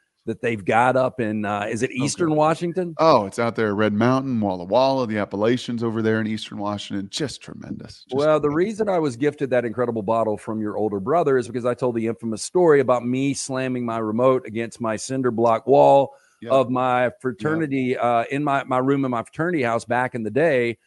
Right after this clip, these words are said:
Speaker 1: when he threw a
Speaker 2: Mm-hmm.
Speaker 1: pick six against Notre Dame. In that same room,
Speaker 2: Mm-hmm.
Speaker 1: uh, just a year or two later,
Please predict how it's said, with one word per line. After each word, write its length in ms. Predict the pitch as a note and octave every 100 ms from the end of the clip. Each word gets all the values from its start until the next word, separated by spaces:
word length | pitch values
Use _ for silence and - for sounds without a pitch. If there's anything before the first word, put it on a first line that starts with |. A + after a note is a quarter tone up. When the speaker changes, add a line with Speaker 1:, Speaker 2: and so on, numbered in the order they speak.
| -
Speaker 1:
when 200 | A#2 A#2
he 60 | B2+
threw 180 | B2 C3
a 40 |
Speaker 2:
Mm-hmm. 60 | A#2
Speaker 1:
pick 180 | C3
six 260 | - C#3+ -
against 300 | A#2+ A#2 -
Notre 220 | B2+ A2+
Dame. 260 | C#3 F3+ A2 _ _ _ -
In 200 | G3 A3
that 260 | A3 -
same 460 | - - A#3 C#4+ G#3+
room, 460 | C#3 F#2+ G2 D#3+ - -
Speaker 2:
Mm-hmm. 480 | A#2+ A2+ A2+ - E3 - _ _ _ -
Speaker 1:
uh, 300 | C3+ C3+ C3
just 280 | D3 F3
a 80 | E3+
year 280 | C3+ C#3 F#3
or 240 | F3 E3
two 280 | - F3+ F3+
later, 600 | C#3 E3+ G#3 C#3+ B2+ B2